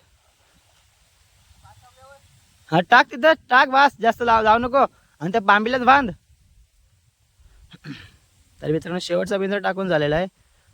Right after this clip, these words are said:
तर तुम्हाला मी आता उद्या दाखवतो आपल्या पिंजऱ्यात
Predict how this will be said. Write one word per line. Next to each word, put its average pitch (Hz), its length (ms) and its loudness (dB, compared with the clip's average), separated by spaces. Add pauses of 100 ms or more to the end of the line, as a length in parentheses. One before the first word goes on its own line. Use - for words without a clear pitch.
(100)
तर 165 140 -14
तुम्हाला 185 260 2
मी 208 60 0
आता 208 160 -2
उद्या 208 520 2
दाखवतो 180 580 -2 (540)
आपल्या - 240 -4
पिंजऱ्यात 160 340 0